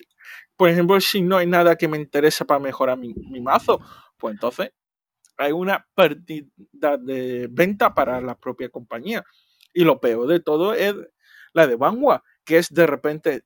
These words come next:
se corta y dice, "Venga, ahora empezamos un nuevo". Pues la gente, mm, pierde confianza con la propia compañía y deja el juego y no quiere ju-, saber nada de ese juego. En este caso,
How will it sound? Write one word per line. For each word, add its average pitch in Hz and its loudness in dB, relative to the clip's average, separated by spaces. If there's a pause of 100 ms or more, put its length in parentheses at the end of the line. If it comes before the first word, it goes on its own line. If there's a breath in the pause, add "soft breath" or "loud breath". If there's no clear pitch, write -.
se - -10
corta 165 2
y 143 -2
dice, 139 -6
"Venga, 214 0
ahora 202 6
empezamos 240 2
un 185 0
nuevo". 131 -2 (100)
Pues - -2 (300 loud breath)
la 117 -2
gente, 127 -4 (560)
mm, 170 -4 (100)
pierde 160 4
confianza 170 -2
con 143 -4
la 135 -2
propia 151 0
compañía 185 -2
y 233 -4
deja 269 6
el - -2
juego 220 2
y 160 -8
no 147 -6
quiere 269 0
ju-, - -16 (120)
saber 135 -4
nada 123 -4 (460 soft breath)
de 131 -2
ese 139 -4
juego. - 0 (120)
En 117 -20
este - -16
caso, - -8